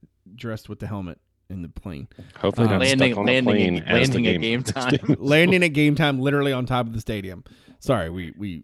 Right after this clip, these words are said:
Speaker 1: we, we got, we got really in the weeds on an edit, guys. We're sorry. Um, all right, this is a very different matchup for U V A than it was a year ago. Um,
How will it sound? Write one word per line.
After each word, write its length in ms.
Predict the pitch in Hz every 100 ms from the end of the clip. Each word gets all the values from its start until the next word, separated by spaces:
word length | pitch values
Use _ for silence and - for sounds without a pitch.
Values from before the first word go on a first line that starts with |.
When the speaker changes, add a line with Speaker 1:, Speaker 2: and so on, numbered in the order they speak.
| -
Speaker 1:
we, 240 | 113 98
we 140 | - 104
got, 280 | 107 101 -
we 120 | 139
got 140 | 123 104
really 300 | 123 139 131
in 80 | 120
the 80 | 113
weeds 260 | 110 104 104
on 100 | 95
an 80 |
edit, 260 | 87 87 64
guys. 340 | 85 85 -
We're 80 | -
sorry. 300 | - 92 80 - - _ _ -
Um, 480 | 156 151 143 131 - _ _ _ 185
all 80 |
right, 260 | 165 147 - -
this 340 | 170 311 381
is 160 | 440 254
a 60 | 196
very 380 | 143 175 208
different 320 | 180 185 143 151
matchup 380 | 156 - 120 -
for 80 |
U 180 | 113 110
V 180 | 107 101
A 260 | 78 73 - -
than 160 | 117
it 80 | 113
was 260 | 117 113 107
a 60 |
year 220 | 98 95
ago. 400 | 87 82 69 - - _ _ _ _ _ _ 120 _ _ _ 98
Um, 540 | 107 135 123 123 104